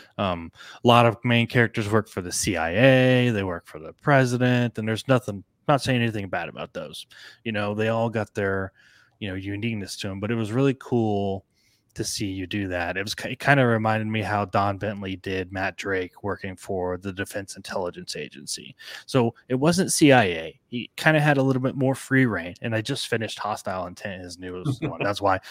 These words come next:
Speaker 1: that's why
Speaker 2: Yep.
Speaker 1: I mentioned it. But, um, it's a great one because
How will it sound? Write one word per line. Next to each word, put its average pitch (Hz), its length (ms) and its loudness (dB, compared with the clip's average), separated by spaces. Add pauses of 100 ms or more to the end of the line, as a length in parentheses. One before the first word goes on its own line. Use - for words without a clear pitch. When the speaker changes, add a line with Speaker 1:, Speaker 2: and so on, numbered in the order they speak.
(160)
Speaker 1:
that's 120 140 4
why 101 120 4
Speaker 2:
Yep. 104 80 4
Speaker 1:
I 120 40 8
mentioned 101 340 0
it. 92 100 -8
But, 95 140 -2
um, 92 320 -2 (580)
it's 147 200 4
a 113 40 2
great 101 320 -2
one 104 220 -4
because 98 580 -2